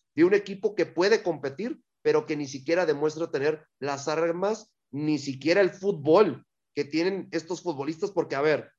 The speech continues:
nos han demostrado anteriormente que calidad tienen, pero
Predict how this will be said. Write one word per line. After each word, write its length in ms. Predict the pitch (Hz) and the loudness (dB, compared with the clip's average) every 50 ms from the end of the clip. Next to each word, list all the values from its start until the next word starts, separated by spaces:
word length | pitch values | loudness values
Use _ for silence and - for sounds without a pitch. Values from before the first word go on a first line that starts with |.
| _ _ - | _ _ -10
nos 160 | 131 135 139 | -8 -4 -4
han 120 | 180 190 208 | -2 -2 0
demostrado 360 | 202 180 170 170 180 190 190 | 0 -2 -2 -2 -2 -2 -2
anteriormente 720 | 190 185 165 156 170 170 180 190 190 190 220 214 220 - _ _ _ | -2 -2 -2 0 0 0 -2 -2 0 0 0 0 -2 -4 _ _ _
que 140 | - 151 131 | -12 -10 -6
calidad 480 | 139 170 160 151 139 131 127 - - - | -2 0 0 0 0 0 0 0 0 4
tienen, 460 | 175 208 247 240 175 123 - - _ _ _ _ _ _ - | 8 8 8 8 6 2 0 -6 _ _ _ _ _ _ 4
pero 380 | 151 156 151 131 - - _ | 4 4 4 4 0 -4 _